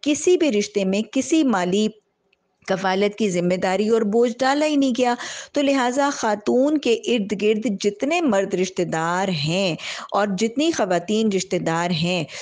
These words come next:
चूँकि उनकी कोई माली कफ़ालत का बोझ किसी मुसलमान खातून पर नहीं है, तो अगर उसके रहम के रिश्ते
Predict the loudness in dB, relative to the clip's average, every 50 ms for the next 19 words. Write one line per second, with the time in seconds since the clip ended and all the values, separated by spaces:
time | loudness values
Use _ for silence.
0 | -16 -6 -2 0 0 0 2 2 2 2 0 0 -2 -2 -2 -4 _ -2 0 2
1 | 2 4 2 2 2 2 2 2 2 0 0 0 -2 -2 -2 -2 -2 0 0 -2
2 | -2 -2 -2 -4 -2 0 2 2 2 2 0 -2 -6 _ -4 -2 0 2 2 2
3 | 2 2 0 0 0 0 0 0 0 -2 -2 -4 -4 -4 -4 -2 -2 -2 -2 0
4 | 0 0 -2 -2 -2 -2 -2 0 0 0 2 2 0 0 -2 -6 -10 -12 -6 -4
5 | -2 -2 0 -2 -2 0 0 0 0 0 0 -4 -4 -2 -2 0 0 0 0 0
6 | 0 0 0 0 0 0 0 -2 -4 -2 -2 0 2 2 0